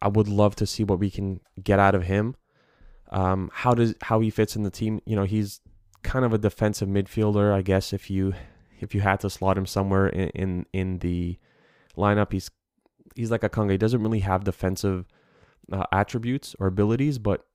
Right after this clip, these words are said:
if you had to slide him in somewhere, it'd probably be that C D M position.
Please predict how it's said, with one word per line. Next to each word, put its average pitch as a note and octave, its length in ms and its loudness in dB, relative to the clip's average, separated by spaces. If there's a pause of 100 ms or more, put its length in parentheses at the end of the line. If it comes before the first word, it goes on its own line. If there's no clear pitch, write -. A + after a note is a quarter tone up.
if - 120 -6
you A#2 100 0
had G2+ 100 -2
to F#2 80 -2
slide F#2 240 0
him F#2 100 -2
in F2+ 240 -2
somewhere, F2+ 320 -2
it'd F2 220 -8
probably F#2 240 2
be F#2 160 -4
that F2+ 240 -2
C - 120 -4
D F#2 140 -2
M F#2+ 80 -2
position. F#2+ 460 -2